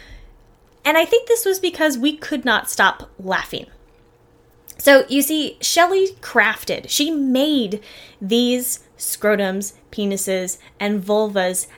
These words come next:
out of fabric and stuffed them full of batting, of stuffing, to make them edematous.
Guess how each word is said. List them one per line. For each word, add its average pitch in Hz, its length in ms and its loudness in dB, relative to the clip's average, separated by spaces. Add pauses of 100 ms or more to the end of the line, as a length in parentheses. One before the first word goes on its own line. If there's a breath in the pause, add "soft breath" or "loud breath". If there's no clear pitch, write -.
(140)
out 233 320 8
of 233 180 2
fabric 240 580 0
and 208 160 -2
stuffed - 640 -2
them 254 220 0
full 233 500 2
of 202 420 0 (220)
batting, 202 640 -2
of - 160 -8
stuffing, 233 720 0 (360 loud breath)
to 294 180 2
make 220 300 2
them 226 360 0 (400)
edematous. 285 800 2